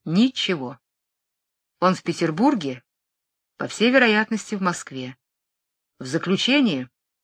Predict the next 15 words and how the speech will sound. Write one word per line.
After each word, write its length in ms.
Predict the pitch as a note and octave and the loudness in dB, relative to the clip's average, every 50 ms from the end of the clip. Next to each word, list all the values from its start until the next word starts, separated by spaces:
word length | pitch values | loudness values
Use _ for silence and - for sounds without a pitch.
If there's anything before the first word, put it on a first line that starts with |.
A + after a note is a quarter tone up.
| _ _ _ _ _ _ _ _ _ - | _ _ _ _ _ _ _ _ _ -18
скорее 460 | - - - G3+ F#3+ F#3+ G3+ A3+ B3+ | -16 -4 0 2 4 4 4 4 2
под 180 | - B3 G3+ E3 | 0 -2 -2 0
домашним 500 | D#3 D3+ D3+ D3+ E3+ - - G3 F#3 E3+ | 0 0 2 0 0 -2 -4 -4 -4 -4
арестом. 560 | C#3+ C3+ C3 B2+ B2 - - C3+ C3 C3 _ _ _ _ _ _ _ _ _ _ _ _ _ _ _ _ _ - | -4 -4 -6 -8 -10 -12 -12 -12 -12 -14 _ _ _ _ _ _ _ _ _ _ _ _ _ _ _ _ _ -4
Виделся 440 | C#3+ F3 G#3 F#3+ G#3+ G3 - F#3+ | 0 0 2 2 0 -2 -2 -6
с 60 | - - | -8 -8
царем. 460 | - - D#3+ C#3+ C#3 C3 B2 C3 - _ _ _ _ _ _ _ _ _ _ _ _ _ _ _ _ _ _ - | -6 -6 -4 -4 -4 -4 -8 -10 -14 _ _ _ _ _ _ _ _ _ _ _ _ _ _ _ _ _ _ -2
По 100 | F#3 F3+ | 0 0
сведениям, 580 | - - F#3 G#3 C4 C#4 A#3 A#3+ B3 A#3+ A3+ | 0 0 2 2 2 4 4 4 4 4 4
которыми 460 | - - G#3 G3+ A#3 A#3 A#3 A3+ G#3+ | 2 2 0 4 4 4 4 4 2
располагает 580 | G#3 G3+ - - F#3 F#3 F#3 F3+ G3 G3 F#3+ - | 2 0 -2 0 2 2 4 4 4 2 2 0
наш 240 | F3+ F3+ F3 - - | 0 -2 -2 -2 -4
министр, 580 | E3 E3 F3 G#3+ A#3 - - - A#3+ A#3 A3 _ - | -4 -2 -2 -2 -2 -4 -4 -6 -6 -6 -8 _ -10
ещё 340 | D#3 D3+ C#3+ - - F#3+ | -8 -6 -6 -4 -2 -2
нет. 380 | G3+ F3 C#3 A#2 A2+ - - | -2 -2 -2 -6 -8 -12 -16